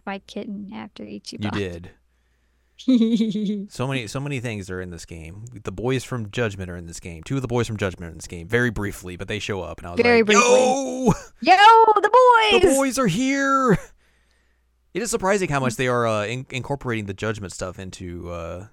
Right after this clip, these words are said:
Speaker 2: mainline
Speaker 1: Yeah.
Speaker 2: Yakuza
Speaker 1: Yeah.
Speaker 2: slash Like a Dragon now.
Speaker 1: 'Cause they were in Gaiden, too.
Speaker 2: Yeah. But that's cool. Those, those
Speaker 1: Yeah.
Speaker 2: characters are very good, and more people should know about them.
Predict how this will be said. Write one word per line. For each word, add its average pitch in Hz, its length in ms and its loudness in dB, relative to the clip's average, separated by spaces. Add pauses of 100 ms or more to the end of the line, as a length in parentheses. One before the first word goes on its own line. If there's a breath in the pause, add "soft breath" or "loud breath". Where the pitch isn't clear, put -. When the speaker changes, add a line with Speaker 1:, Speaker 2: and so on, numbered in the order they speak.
Speaker 2:
mainline 92 520 -10
Speaker 1:
Yeah. 254 480 -2
Speaker 2:
Yakuza 98 380 -10
Speaker 1:
Yeah. 226 160 -2
Speaker 2:
slash 92 240 -8
Like 87 100 -12
a 90 60 -16
Dragon 87 420 -12
now. 92 320 -16 (420)
Speaker 1:
'Cause 247 140 -4
they 240 100 0
were 247 100 0
in 247 100 0
Gaiden, 247 400 0
too. 226 400 -6
Speaker 2:
Yeah. 92 240 -14 (1300)
But 135 60 -4
that's 151 120 -8
cool. 82 380 -14 (680)
Those, 147 160 -6
those 349 140 2
Speaker 1:
Yeah. - 160 4
Speaker 2:
characters 147 280 0
are 139 60 -4
very 135 220 -4
good, 135 180 -2
and 95 80 -8
more 110 140 -6
people 127 180 -8
should 127 140 -10
know 143 80 -10
about - 260 -14
them. 104 220 -20